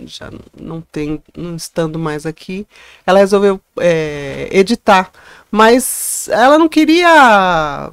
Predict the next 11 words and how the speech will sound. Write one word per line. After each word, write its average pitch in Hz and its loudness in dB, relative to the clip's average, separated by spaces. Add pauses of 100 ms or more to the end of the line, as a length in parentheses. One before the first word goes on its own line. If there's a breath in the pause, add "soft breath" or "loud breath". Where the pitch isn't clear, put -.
(120)
fazer 180 -2
o 190 0
livro 190 -4
pra 175 -2
vender, 165 -8
ela - -12
queria 233 -2
o 202 -4
livro 233 -8 (160)
pra, 262 -4 (400 soft breath)
como 320 0